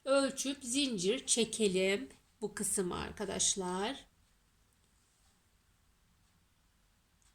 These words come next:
İlk sırayı, e, iki, e,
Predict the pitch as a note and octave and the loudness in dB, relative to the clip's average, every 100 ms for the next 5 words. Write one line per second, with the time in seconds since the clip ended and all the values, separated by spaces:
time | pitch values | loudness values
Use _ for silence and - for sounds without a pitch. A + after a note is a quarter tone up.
0 | _ _ _ _ _ E4 F4 - - D#4+ | _ _ _ _ _ 2 4 6 6 4
1 | B3+ A3 F#3+ C4 E4+ _ _ _ _ - | 4 2 2 0 -6 _ _ _ _ -8
2 | F#3+ F3 D3+ - - - - C#4 - - | -6 -4 -6 -6 -8 -10 -10 -10 -10 -12
3 | - D#4 D#4 D4 - G#3 | -8 -4 -4 -4 -6 -8